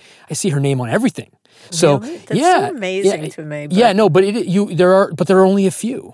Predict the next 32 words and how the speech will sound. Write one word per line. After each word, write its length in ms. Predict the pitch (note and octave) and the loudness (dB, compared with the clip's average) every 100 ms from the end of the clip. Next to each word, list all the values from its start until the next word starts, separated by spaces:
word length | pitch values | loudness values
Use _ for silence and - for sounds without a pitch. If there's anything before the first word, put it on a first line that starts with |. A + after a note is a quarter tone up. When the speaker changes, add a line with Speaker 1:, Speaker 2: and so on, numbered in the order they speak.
| _ | _
Speaker 1:
You're, 180 | C#3 D3+ | -4 -2
that's, 180 | D3 - | -2 -2
that's 220 | E3+ - | -4 -4
what 40 | |
I'm 80 | C#3 | -2
saying. 280 | - F#3+ A#2 | -2 -4 -2
So, 160 | - | -2
like, 220 | B2+ B2+ A#2 | 0 -2 -2
you're 100 | D#3 | -6
kind 240 | - E3 | -4 -2
of, 140 | D3+ C#3 | -2 0
like, 280 | C3 - | -2 -4
you're 220 | B2+ C#3 C#3+ | -4 -2 0
holding 380 | D3+ D3+ D3 | 0 0 0
the 80 | A#2+ | -4
torch, 440 | - A#3 D#3+ A#2 - | -6 -6 -6 -6 -6
you 120 | C3+ | -4
and 120 | B2+ | -2
Georgianne 280 | C3 C3+ B2 | -4 -4 -2
Walken, 300 | C#3 E3 C#3+ | -4 -4 -4
and, 180 | B2 A#2+ - - - | -4 -6 -14 -14 -4
and 160 | C#3+ | 0
the 80 | B2+ | 0
projects 540 | - - F3+ G#3 F3+ - | -4 -2 0 2 0 -2
that 120 | C3+ | -6
you, 180 | B2 A2 | -8 -6
you've 280 | A#2+ A2+ G2+ | -6 -6 0
done. 380 | E3+ G#3+ B2+ A#2+ | 2 2 0 -2
I 40 | |
mean, 220 | B2+ A2+ C#3+ | -6 -4 -2
that's, 300 | D3 - - | -2 -2 -6
that's, 340 | C#3+ A2+ | -6 -6